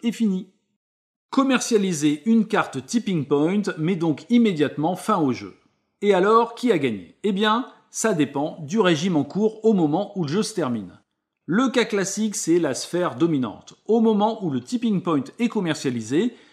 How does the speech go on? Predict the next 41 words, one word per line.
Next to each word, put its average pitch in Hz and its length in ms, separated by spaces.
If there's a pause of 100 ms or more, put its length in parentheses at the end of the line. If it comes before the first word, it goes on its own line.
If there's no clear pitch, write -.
(240)
une 277 260
des 233 120
quatre 190 220
couleurs 170 400
domine 185 420
le 156 100
splay, 151 500
je 151 100
vous 139 140
rappelle, 131 500 (240)
pour 151 160
qu'on 175 140
soit 147 240
en 123 100
sphère 214 340
dominante, 226 540 (100)
il 220 140
faut 208 160
qu'on 180 180
trouve 120 320
deux 170 220
fois 202 240
cette 160 200
couleur 139 420
dans 135 100
les 120 140
trois 190 260
dernières 139 340
cartes 160 320
du 110 160
splay. - 400 (220)
Bon, 156 240 (420)
supposons 247 540
par 143 180
exemple 135 440 (100)
qu'on 214 140
soit 170 440
en 175 60
sphère 214 340
dominante 151 640
bleue. 139 360